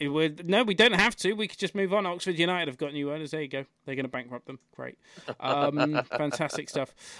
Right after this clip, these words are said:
Uh, right, that's it. Oxford United have gone bankrupt, and that's the Football Fan Show for today. So we, ah, I suppose better. They, they've bought it. They've got an Indonesian investor who's just bought, uh, a fifty-one percent stake in the club called, uh, uh,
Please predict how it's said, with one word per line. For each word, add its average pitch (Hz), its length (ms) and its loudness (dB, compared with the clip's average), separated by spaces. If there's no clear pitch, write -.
Uh, 175 220 2
right, 202 180 4
that's 190 220 -2
it. 196 220 2
Oxford 185 320 2
United 185 320 6
have 147 140 -2
gone 175 180 4
bankrupt, 170 480 -4
and 156 100 -2
that's 165 240 -6
the 170 100 -6
Football 170 260 -8
Fan 185 180 -8
Show 156 160 -10
for - 80 -16
today. 156 200 -16
So 165 60 -10
we, 180 220 -8
ah, 147 280 -10
I 147 160 -10
suppose 147 440 -10
better. 107 240 -12
They, 156 140 -4
they've 165 300 -2
bought 175 360 2
it. 151 240 4
They've 147 140 0
got 170 140 2
an 160 60 -2
Indonesian 151 640 2
investor 120 640 -2
who's 117 180 -6
just - 220 -10
bought, 120 280 -4
uh, 107 420 -4
a - 60 -12
fifty-one 117 540 -8
percent 110 380 -12
stake 107 320 -12
in 101 80 -10
the 101 80 -10
club - 260 -14
called, 101 380 -14
uh, 98 40 -10
uh, 95 160 -10